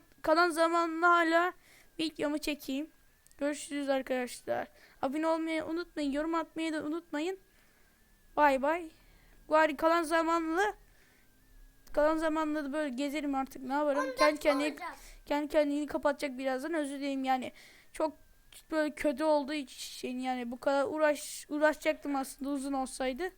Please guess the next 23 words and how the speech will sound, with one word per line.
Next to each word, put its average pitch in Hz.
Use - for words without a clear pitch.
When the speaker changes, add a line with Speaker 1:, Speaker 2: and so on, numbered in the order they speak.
Speaker 1:
Yani -
özür 311
dilerim 311
yine 294
arkadaşlar. 277
Görüşürüz 320
arkadaşlar. 277
Bay 302
bay. 339
Görüşürüz. 269
Aa! 349
Aa, 427
biraz 440
daha 523
geç 494
çekiyor. 359
Aa! 466
Evet 453
arkadaşlar, 415
devamını 453
çekebilirim 440
şu 415
anda. 392